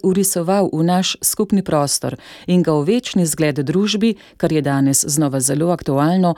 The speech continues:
odgovorno tudi živel. Kot se rado zgodi, tega velikega moža za časa njegovega življenja niso vedno razumeli, ne vsi. Še manj niso sprejemali njegovih idej, kot bi si zaslužil. A kot se prav tako rado zgodi,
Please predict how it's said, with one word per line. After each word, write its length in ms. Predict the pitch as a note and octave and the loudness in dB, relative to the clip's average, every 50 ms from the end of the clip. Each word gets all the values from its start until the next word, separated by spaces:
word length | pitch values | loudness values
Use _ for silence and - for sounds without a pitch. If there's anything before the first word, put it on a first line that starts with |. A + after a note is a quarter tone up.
| - - - - | -6 -16 -14 -6
odgovorno 680 | - E3 D#3 C#3 D3 D#3+ D3 D3+ F3 F3+ F3+ E3+ E3 D3 | -4 -4 -2 0 0 -2 0 2 2 0 2 2 2 0
tudi 260 | C#3+ - D3+ C3+ D3+ C#3+ | 0 -2 -4 -4 -4 -4
živel. 380 | B2 B2+ C3 A#2+ B2 B2+ B2 - _ _ _ _ _ _ _ _ - - _ - | -2 -2 -2 -2 -2 -4 -6 -6 _ _ _ _ _ _ _ _ -20 -20 _ 0
Kot 200 | - E3+ E3 - | 2 2 2 2
se 140 | - E3+ | 2 2
rado 320 | D3+ D3 C#3+ D3+ D3 D#3+ D3+ | 2 2 0 0 0 0 0
zgodi, 480 | C#3+ - C#3+ D3+ D3 B2+ F3 G3 A3+ | 0 0 0 -2 -2 0 0 0 0
tega 300 | A3+ - E3 D3+ C3 C#3+ | 0 -2 -2 -2 0 0
velikega 520 | C#3 C3 D#3 E3 F3 E3+ - E3+ D3 D#3+ D#3 | 0 0 0 0 0 0 -2 0 0 2 2
moža 440 | D3+ D3+ D3+ D3 - F3 E3+ E3+ E3 - | 2 2 2 2 2 2 2 2 2 0
za 160 | D3+ D3 E3 | -2 -4 -4
časa 440 | D3+ - - E3+ D#3+ E3 E3 - F#3 | -4 -2 -2 0 0 0 0 0 0
njegovega 520 | E3 D#3+ D3+ C#3 D3+ D#3 D3+ F3 E3 E3+ E3 | 2 2 2 2 0 0 0 0 0 0 0
življenja 580 | E3 F3 E3 D#3 D#3 D#3+ E3 E3+ F3 E3+ E3 | 0 0 -2 0 2 2 2 2 2 2 2
niso 320 | E3+ F#3 G3 F3+ - F#3+ E3+ | 2 2 2 0 0 -2 -2
vedno 320 | D#3 F3+ F3+ F3 F#3 E3+ | 0 0 0 0 0 -2
razumeli, 640 | E3+ E3+ D#3+ D#3 F3 F3 F#3 G3 F#3 D#3+ C3 C3 B2+ - - - - - | 0 0 0 0 2 2 2 2 2 0 0 -2 -4 -6 -10 -10 -4 0
ne 200 | E3+ F3+ F3+ F3+ | 2 2 4 2
vsi. 380 | F3+ F3 - - - E3 B2 - _ _ _ _ _ _ _ _ _ _ _ _ | 2 0 0 0 0 -2 -2 -4 _ _ _ _ _ _ _ _ _ _ _ _
Še 220 | - - - G#3+ G3+ | -4 -2 2 2 4
manj 300 | G#3 G#3 G3+ E3 C#3 C3 - - - - - | 4 4 2 2 0 0 -2 -10 -18 -6 0
niso 320 | F#3 F#3+ G3 F#3 - G3+ | 2 2 4 4 2 0
sprejemali 640 | F#3+ - - F#3+ F3 E3 F3+ G3+ A3 G#3+ F3+ D#3+ D#3+ | 0 0 0 0 0 2 2 4 4 4 2 2 2
njegovih 540 | D#3+ D#3 D#3 C3 C#3 C3+ C3 D3 D3+ - - | 2 2 2 2 0 -2 -2 -4 -6 -4 -4
idej, 280 | D3 C3+ D#3 E3 D#3+ D3+ | -2 0 0 0 0 0
kot 200 | - D#3 C#3+ C#3 | -2 -4 -4 -2
bi 100 | D#3 D3 | -2 -2
si 160 | - - D3+ | -2 -2 -2
zaslužil. 600 | C#3 C#3+ D3 - - C#3 C3 B2 A#2+ C3+ C3 B2+ - _ _ _ _ _ _ _ - - - - - - - | -2 -2 -2 -2 -2 -2 -2 -2 -2 -2 -4 -4 -6 _ _ _ _ _ _ _ -20 -20 -20 -20 -20 -12 -4
A 120 | - E3+ | -2 0
kot 220 | F3+ - F#3 F3 - | 0 2 0 0 0
se 160 | - - D3+ | 0 -2 -2
prav 220 | B2+ - E3 F3+ F#3+ | -2 -2 -2 -2 -2
tako 300 | F#3+ G3+ G3 - G#3 G3+ | -2 -4 -4 -2 0 0
rado 300 | G3 F#3 F#3+ F#3 G3+ G3 | 2 2 2 2 0 -2
zgodi, 480 | F3 E3+ D#3+ F3 F3 D#3 F#3+ G#3+ A#3 | -2 -2 -2 -2 -2 0 0 0 0